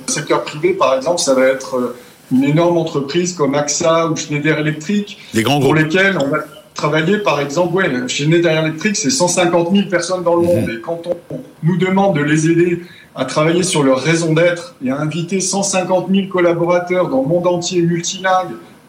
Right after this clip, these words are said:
Speaker 1: à venir pendant quelques semaines contribuer à définir la raison d'être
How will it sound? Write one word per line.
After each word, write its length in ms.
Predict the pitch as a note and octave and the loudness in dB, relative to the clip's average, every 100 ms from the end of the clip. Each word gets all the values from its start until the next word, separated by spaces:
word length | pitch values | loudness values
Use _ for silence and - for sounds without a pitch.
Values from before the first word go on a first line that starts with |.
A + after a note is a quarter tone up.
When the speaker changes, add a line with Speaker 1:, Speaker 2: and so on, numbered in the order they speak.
| - | -12
Speaker 1:
à 120 | C#3 | -4
venir 320 | C#3 E3+ G3 - | 0 2 0 -2
pendant 240 | E3 D#3 | 0 0
quelques 320 | E3+ E3+ G3 | 0 0 0
semaines 500 | F3+ F#3 F3+ F#3 E3+ | 0 0 2 2 0
contribuer 760 | - G3 G3 - F3 F#3 G3+ F3+ | -4 -2 -2 0 0 4 4 4
à 80 | C3+ | 2
définir 500 | E3+ E3+ F#3 F#3 D#3 | 2 2 2 2 2
la 80 | |
raison 280 | D3 D#3 E3 | 2 0 -2
d'être 400 | E3 D#3+ - - | -2 -4 -6 -18